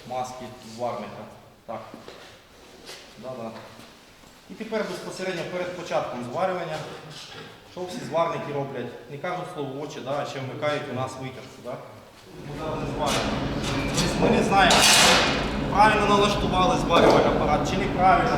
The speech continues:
тому, е, в даному випадку ми проводимо налаштування. Тобто перевіряємо,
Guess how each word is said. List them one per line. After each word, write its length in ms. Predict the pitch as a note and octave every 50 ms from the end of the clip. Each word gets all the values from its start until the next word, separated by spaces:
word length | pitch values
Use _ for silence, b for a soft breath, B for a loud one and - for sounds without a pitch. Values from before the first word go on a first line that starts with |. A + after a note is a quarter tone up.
| - -
тому, 280 | - - - - D3 C#3 C#3 - - - - - - - - - - C3+
е, 80 | C#3 C#3
в 80 | C#3 C#3+
даному 320 | F3+ F#3+ F#3+ F#3+ F#3 F3+
випадку 360 | F3+ G#3 G#3 - - - - - - C#3+
ми 60 | - - F3+
проводимо 460 | E3+ E3 F3 F#3+ F#3 F3+ E3+ D#3 D#3
налаштування. 840 | D3 D3+ D3 C#3+ D#3 D3+ D3 C#3+ - D3+ D#3+ D3+ C3+ C#3 C#3 C#3+ C#3+ C#3
Тобто 300 | - - - - - - - - -
перевіряємо, 580 | - - E3+ E3+ - F#3 F3+ E3+ C#3+ - -